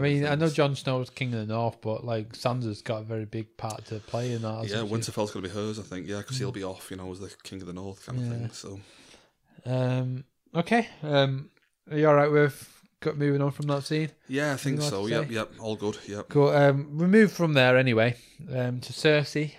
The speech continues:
Speaker 2: on this new map that's been painted of
Speaker 1: Oh, yeah.
Speaker 2: Westeros. Um, and she's just kind of walking on it. I mean, I, I was, I was, I was, I was watching it, me, and going,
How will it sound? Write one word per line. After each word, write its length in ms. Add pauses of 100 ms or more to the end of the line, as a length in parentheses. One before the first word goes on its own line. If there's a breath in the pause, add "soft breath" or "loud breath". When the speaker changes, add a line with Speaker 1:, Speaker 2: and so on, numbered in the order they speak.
Speaker 2:
on 200
this 220
new 220
map 340
that's 200
been 220
painted 520
of 80
Speaker 1:
Oh, 100
yeah. 120
Speaker 2:
Westeros. 580 (760 loud breath)
Um, 680 (520)
and 200
she's 180
just 140
kind 160
of 80 (160)
walking 400
on 160
it. 140 (640 loud breath)
I 220
mean, 200
I, 160
I 140
was, 200
I 120
was, 240
I 100
was, 140
I 100
was 160
watching 340
it, 120
me, 120
and 100
going, 200